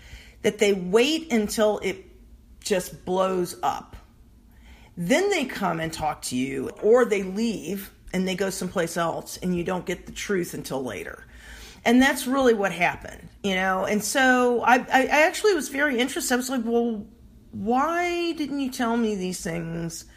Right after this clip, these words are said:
when they were happening?" And I think there's just a lot of fear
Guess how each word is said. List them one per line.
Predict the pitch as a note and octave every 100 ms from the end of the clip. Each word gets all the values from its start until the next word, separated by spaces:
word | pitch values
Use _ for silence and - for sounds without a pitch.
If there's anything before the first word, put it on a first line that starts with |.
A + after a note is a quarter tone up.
| - - - - - -
when | G3+ G#3
they | F#3+
were | F3+
happening?" | F3+ E3 - - - - -
And | A3
I | B3+
think | B3+ F4+ F4+
there's | E4+ -
just | - C4
a |
lot | B3 A3 A3 A3+
of | G3 F#3+ F3+ - - - - - - - - - - - -
fear | - - C4 B3+ B3 A#3+ A#3+ A#3 A3+ A3+ -